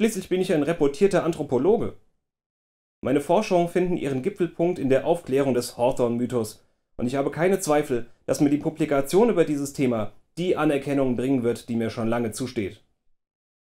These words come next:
Ich habe den Arzt gleich mitgenommen,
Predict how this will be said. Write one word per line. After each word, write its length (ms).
Ich 140
habe 140
den 140
Arzt 280
gleich 180
mitgenommen, 560